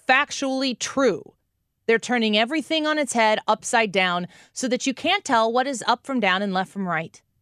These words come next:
And then they try to scare you because everything is so unearthed and unstable that they make you afraid so that you rely on them to fix the problem that they created.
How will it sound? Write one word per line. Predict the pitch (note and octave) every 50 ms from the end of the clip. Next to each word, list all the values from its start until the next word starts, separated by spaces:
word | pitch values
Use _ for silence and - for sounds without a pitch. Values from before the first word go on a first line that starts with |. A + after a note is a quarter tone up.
| _ _ _ _ _ _ _ _ _ _ _ _ _ _ _ _ _ _ _ _ _ _ _ _ _ _ _ _ _ _ _ _ -
And | A3 G#3+ A3
then | A#3 C4 C#4
they | D4+ D4+
try | - - C4 C4 B3
to | A3+
scare | - - - - A#3 A3 A3 G#3+
you | G3+ F3 E3+ F3+
because | F3 G#3+ G#3 - G#3 G3 F3+
everything | G3 G3 A3 B3+ A#3 - B3+ A#3+ A#3
is | A3 F#3
so | - - A3+ G#3+ G#3 G#3 -
unearthed | - G#3 G3+ G3+ - - A3+ A#3 B3+ C#4 - - - - - _ _ _ _ _ -
and | A3+ A3 - -
unstable | A#3+ A#3 A#3 - - - - B3+ B3 A#3+ A3+ F3 F3+ E3 D#3+ D#3+ D#3+ _ _ _ _ _ _
that | - A3+ -
they | - A3+
make | A3 A#3 A#3+ A#3 -
you | A#3+ A3+ G#3+
afraid | F#3+ - - - - D4 D#4 C#4 B3+ G#3+ F#3 F#3 F#3+ F3+ F3 - _ _ _ _ _ _ _
so | - - - B3
that | A3 A#3+ A#3 - -
you | A#3+ A#3 G#3
rely | G#3+ A3+ G#3+ G#3+ A3+ A3 A3 A3+
on | A3 G#3+ G#3 G3+
them | F3 F#3+ F#3+ F#3 F#3 F#3 F#3 - _ _ _
to | - A3+
fix | - - A#3 - - -
the | - -
problem | - - G#3+ G#3 G3+ F#3 F3+ F3 F3+
that | E3+ -
they | E3+ E3
created. | D3+ - - D3+ C#3+ C3 - - - - _